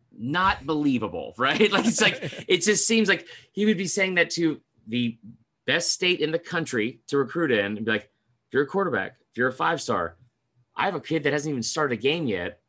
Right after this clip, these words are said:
Speaker 1: getting a million dollars."
Speaker 2: Well, that, that, that leads to my point. Th-, this is another notch in the old belt. I'll, I'll quote <laughs> Vince Vaughn here,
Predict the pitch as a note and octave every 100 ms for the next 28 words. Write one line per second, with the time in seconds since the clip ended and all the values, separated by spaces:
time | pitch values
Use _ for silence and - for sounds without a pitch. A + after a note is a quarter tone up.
0 | _ - C3 B2 B2 A#2 A2 G#2+ D#2+ G#1
1 | - - F3 F3 F3 E3 F3+ - - _
2 | - F3+ E3+ D3+ - C3 A#2 B2+ A#2+ C3+
3 | D#3 - E3+ F3+ - - - - D#3 D3
4 | C#3 C3+ C#3+ C#3 B2+ A2+ A2+ _ _ _
5 | _ _ _ _ _ _ _ _ _ _
6 | _ _ _ _ _ _ - D3 C3+ -
7 | D#3 D3+ C#3+ C3+ B2+ D3+ C3+ C3 - C#3+
8 | C3+ C#3 C#3 E3+ E3 F3 - - _ -
9 | D#3 D3 F3 C3 D3+ D3 B2+ A#2 A#2+